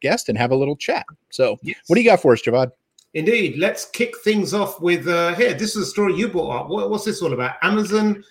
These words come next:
Speaker 2: delivery that could be an online scam. Wow.
Speaker 1: Yep,
Speaker 2: As
Speaker 1: yep.
Speaker 2: if, as if we didn't o-, already have enough problems with Amazon deliveries. <laughs>
Speaker 1: <laughs> Right, right. Um, you know, this is, it's fairly typical. We do expect this around this time of year, right?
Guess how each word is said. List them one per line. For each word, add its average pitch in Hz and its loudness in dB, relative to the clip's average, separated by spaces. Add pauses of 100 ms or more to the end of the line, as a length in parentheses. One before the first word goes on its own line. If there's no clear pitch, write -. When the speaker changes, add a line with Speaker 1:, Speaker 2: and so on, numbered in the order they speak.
(260)
Speaker 2:
delivery 175 0
that 127 -8
could - 2
be 160 0
an 139 -6
online 151 -4
scam. 127 -4 (420)
Wow. 131 4
Speaker 1:
Yep, 156 4
Speaker 2:
As 151 0 (100)
Speaker 1:
yep. 120 2
Speaker 2:
if, - -12 (100)
as - 0
if 240 2
we 220 2
didn't 196 4
o-, 180 2
already 175 6
have 147 2
enough 147 0
problems 139 0
with 123 -4
Amazon 131 0
deliveries. 113 -2
<laughs> - 4
Speaker 1:
<laughs> 240 -2 (220)
Right, 165 0 (460)
right. 123 4
Um, 131 4 (340)
you 208 -2
know, 185 4
this 180 -2
is, 226 0
it's 175 2
fairly 220 0
typical. 104 -4
We 139 -6
do 196 -6
expect - -6
this 156 -4
around 127 2
this 120 -2
time 104 -4
of 95 -6
year, 90 -4
right? 104 -4